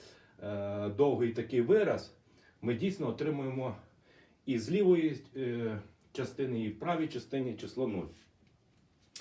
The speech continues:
Що ми бачимо, е, в другому випадку? Це є біквадратне рівняння. Біквадратне рівняння зводиться до квадратного заміною.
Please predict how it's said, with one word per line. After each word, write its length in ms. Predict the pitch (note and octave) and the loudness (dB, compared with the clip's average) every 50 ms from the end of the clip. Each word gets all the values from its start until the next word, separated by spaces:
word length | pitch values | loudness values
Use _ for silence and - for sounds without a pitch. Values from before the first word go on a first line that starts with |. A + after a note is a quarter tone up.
| - - - - - - - - - - - - - - - - _ _ | -18 -18 -20 -20 -20 -20 -20 -20 -20 -20 -20 -20 -20 -20 -20 -20 _ _
Що 320 | - - - - F#3 G3 G#3+ | -12 -8 0 4 4 6 6
ми 120 | G#3 G3 | 6 4
бачимо, 640 | - D#3+ F3 F3+ F3+ - F3+ E3 F3 F3 E3+ D#3 C#3+ | 4 4 4 2 2 0 -2 0 2 2 2 0 -2
е, 640 | A#2+ - - - - - - - A2 A2 A2+ A2+ A2 | -6 -10 -14 -20 -20 -18 -12 -10 -8 -6 -4 -2 -2
в 200 | G#2+ G2+ G2 - | -2 -2 -4 -2
другому 460 | - D#3 E3 D3 C#3+ C3+ A#2+ A#2 A#2 | 0 2 2 2 2 2 2 2 0
випадку? 440 | G#2 - - - G2+ G2+ - - G#2 | 0 0 0 0 0 0 -2 -6 -8
Це 200 | - - D#3 E3+ | -6 -2 0 2
є 140 | F3 E3+ D#3+ | 2 2 0
біквадратне 920 | A2+ - - E3+ - - - C#3+ B2 - B2 A#2+ - - - C#3 C3+ C3 | 0 0 0 0 0 0 0 0 2 4 4 2 2 2 0 -2 0 0
рівняння. 560 | A#2+ B2+ A#2 G#2+ G2+ F#2+ F2 E2+ E2+ D#2+ D#2+ D#2+ | 0 0 -2 -2 -4 -4 -4 -4 -6 -8 -10 -10
Біквадратне 760 | D#2+ E2 D3+ D3+ - D#3 C#3+ D3+ D#3+ D3+ D3 - D3 C#3+ | -6 -6 -6 -2 0 0 0 2 2 0 0 0 -2 -2
рівняння 420 | C3 C3+ C3+ D3 F3 F#3 F#3 D#3+ A#2+ | 0 0 0 0 0 2 2 0 0
зводиться 480 | G2 F#2 A#2+ D#3+ D3 C#3+ C#3 - B2 | -2 -2 -2 -2 -2 -4 -6 -6 -6
до 120 | G#2 G#2+ A2 | -6 -6 -6
квадратного 600 | - A2+ G#2+ G2 A2 D3 D3+ D3 - C3+ B2+ A#2+ | -6 -6 -6 -4 -2 -2 -4 -4 -6 -6 -6 -6
заміною. 640 | G2 G#2 A2+ A#2 A2 G2 F#2 F2+ F2 E2+ E2 E2 | -6 -4 -4 -2 0 0 0 -2 -2 -6 -8 -10